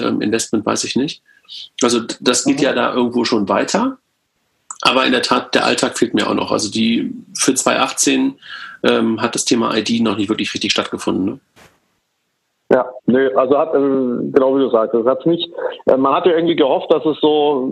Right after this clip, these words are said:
Speaker 2: ähm, mal unterschwellig so den An-, den Einstieg in den Alltag schafft und irgendwie selbstverständlich auf einmal wird und man irgendwie automatisch hernimmt. Das muss ja irgendwie, glaub ich, der Anspruch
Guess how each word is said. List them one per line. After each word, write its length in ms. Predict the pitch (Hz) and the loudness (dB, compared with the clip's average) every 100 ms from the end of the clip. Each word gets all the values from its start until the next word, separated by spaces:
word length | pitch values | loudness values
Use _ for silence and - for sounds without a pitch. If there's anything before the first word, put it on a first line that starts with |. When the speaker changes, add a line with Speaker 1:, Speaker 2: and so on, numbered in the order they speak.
| 135 | 0
Speaker 2:
ähm, 200 | 147 147 | 0 2
mal 180 | 131 131 | 2 2
unterschwellig 720 | 185 196 170 165 156 165 - | 2 2 2 2 2 2 2
so 80 | 156 | 2
den 180 | 143 139 | 2 2
An-, 220 | 139 147 | 0 2
den 280 | 151 139 139 | 2 2 2
Einstieg 300 | 131 147 151 | 2 2 2
in 80 | 139 | 2
den 100 | 139 | 2
Alltag 360 | 131 147 123 | 2 2 2
schafft 260 | - 160 160 | 2 0 0
und 140 | 131 | -2
irgendwie 360 | 160 156 151 143 | 0 0 -2 0
selbstverständlich 680 | 135 139 - 123 147 170 170 | 2 2 -2 2 2 2 0
auf 100 | 156 | 2
einmal 260 | 147 156 156 | 2 0 0
wird 160 | 165 | 0
und 100 | 143 | 0
man 100 | 139 135 | 0 0
irgendwie 240 | 143 139 | -2 2
automatisch 600 | 127 131 123 123 135 127 - | 2 2 0 0 2 0 2
hernimmt. 360 | 160 123 151 | 2 0 0
Das 140 | 127 131 | 0 0
muss 120 | 135 | 0
ja 80 | 127 | 0
irgendwie, 240 | 135 131 | 0 -4
glaub 200 | 123 127 | -2 -2
ich, 80 | 127 | 2
der 120 | 120 | 0
Anspruch 320 | 104 - 117 | 0 -4 -8